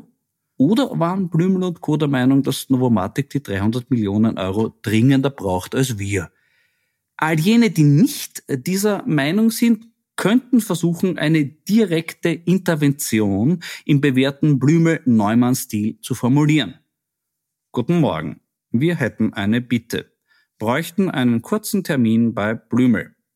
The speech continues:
Erstens wegen Untätigkeit bei E-U-Spende und zweitens bezüglich eines Novomatic-Steuerproblems, das wir in Österreich haben. Tut es für uns.“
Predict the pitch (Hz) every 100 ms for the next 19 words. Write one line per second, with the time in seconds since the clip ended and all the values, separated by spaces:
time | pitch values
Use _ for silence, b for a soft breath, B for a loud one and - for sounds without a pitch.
0 | _ _ _ - 135 143 185 170 - -
1 | 120 110 110 - 165 196 190 127 - 131
2 | - 117 - - 92 104 101 120 143 -
3 | 143 147 190 285 294 _ _ _ 190 214
4 | - - 113 - 156 - - 151 - 131
5 | 143 - 143 143 - 143 143 156 120 107
6 | - 156 - - 165 196 110 - 101 98
7 | 110 151 196 - B B _ 135 127 147
8 | 156 175 208 - 131 113 - 85 87 -
9 | 90 87 80 - _ _ _ _ _ _
10 | _ - 175 170 175 - _ 117 110 -
11 | - - - 151 160 - 117 90 85 -
12 | -